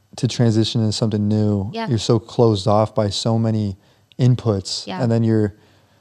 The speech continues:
Speaker 1: I mean, and then, like, you're not, like, socially awkward, which is,
Speaker 2: <laughs>
Speaker 1: like,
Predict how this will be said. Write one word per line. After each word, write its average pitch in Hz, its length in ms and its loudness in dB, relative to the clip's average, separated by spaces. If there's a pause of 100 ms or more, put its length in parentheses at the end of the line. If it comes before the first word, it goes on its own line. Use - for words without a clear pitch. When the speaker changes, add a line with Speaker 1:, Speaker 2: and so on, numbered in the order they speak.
(460)
Speaker 1:
I 131 60 0
mean, 135 300 4
and 139 120 4
then, 170 200 4
like, 147 160 2 (260)
you're 139 160 0
not, 185 180 0
like, 165 200 2
socially 123 480 2
awkward, 143 580 2
which 135 180 4
is, 131 100 4
Speaker 2:
<laughs> 143 80 10
Speaker 1:
like, 127 140 6